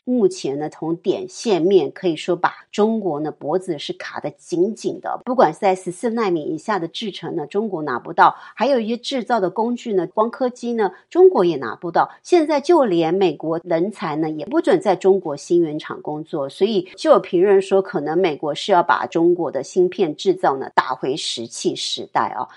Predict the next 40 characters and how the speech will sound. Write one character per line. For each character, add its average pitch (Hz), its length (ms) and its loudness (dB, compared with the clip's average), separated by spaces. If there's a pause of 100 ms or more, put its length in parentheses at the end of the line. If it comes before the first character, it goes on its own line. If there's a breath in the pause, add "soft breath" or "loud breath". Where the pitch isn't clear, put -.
(140 loud breath)
那 294 100 2
在 359 120 2
这 359 120 4
种 208 100 4
前 185 240 0
提 185 140 2
下， 185 260 4
台 202 240 0
积 302 140 -4
电 302 260 2
站 254 220 0
队 226 180 0
美 160 180 0
国， 143 240 -6
而 170 140 2
且 180 140 -2
又 208 120 -2
把 160 220 4
相 202 220 2
当 208 160 4
先 202 280 0
进 208 200 -2
的 151 80 -4
制 190 200 0
程 147 220 -8
啊 127 100 -6
带 196 200 2
到 180 120 4
美 143 180 -4
国， 135 380 -6
是 - 220 4
可 262 220 0
以 240 120 -2
协 170 400 -2
助 202 380 2
美 160 220 0
国 160 240 -4
在 190 260 2
国 175 320 2
产 175 380 -2